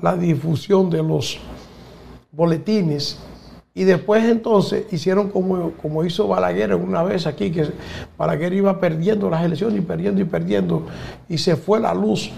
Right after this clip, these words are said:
y cuando volvió la luz entonces estaba Balaguer arriba. Asimismo hicieron ellos allá en Venezuela, pero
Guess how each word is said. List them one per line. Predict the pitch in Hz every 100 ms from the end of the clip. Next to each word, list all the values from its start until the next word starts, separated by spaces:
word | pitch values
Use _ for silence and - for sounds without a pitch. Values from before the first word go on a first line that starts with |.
| - - -
y | 147
cuando | 180 180 175
volvió | 165 170 185 208
la | 208
luz | 190 214 190
entonces | 170 190 185
estaba | 180 175 170
Balaguer | 165 156 156 165
arriba. | 131 127 123 110 - - - - - - - - - - - _
Asimismo | 170 170 247 - 247 - - - - - - - - - - - - -
hicieron | 143 190 190 196
ellos | 196 185 165 - -
allá | 143 147 156 127 - - - - - - - - - - - - -
en | 139
Venezuela, | 143 139 123 127 117 110 107 - - - - _
pero | 180 202 180 160